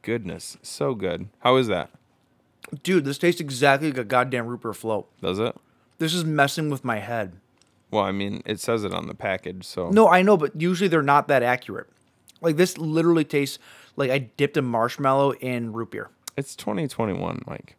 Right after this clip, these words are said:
Speaker 2: <laughs>
Speaker 1: Food, food science is a thing.
Speaker 2: It's twenty twenty-one. We can't stop the world from dying, but we can make a really good fucking root beer peep.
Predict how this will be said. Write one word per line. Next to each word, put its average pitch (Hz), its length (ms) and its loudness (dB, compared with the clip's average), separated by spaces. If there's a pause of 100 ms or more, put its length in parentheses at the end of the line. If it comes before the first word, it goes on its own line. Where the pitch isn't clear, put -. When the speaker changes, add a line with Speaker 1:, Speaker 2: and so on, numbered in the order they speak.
(840)
Speaker 2:
<laughs> - 80 -4 (380)
Speaker 1:
Food, - 500 -4
food - 320 -4
science 175 320 2
is 123 140 0
a 92 60 -2
thing. 95 320 -2 (440)
Speaker 2:
It's - 200 2
twenty 240 240 2
twenty-one. 170 560 4 (180)
We 160 140 4
can't 233 280 2
stop 190 280 4
the 160 80 4
world 165 280 6
from 139 200 0
dying, 120 340 4
but 107 100 -4
we 135 140 0
can 135 140 0
make 147 160 4
a 123 40 4
really 139 360 2
good 127 280 2
fucking 123 460 4
root 139 300 0
beer 127 240 2
peep. - 360 -8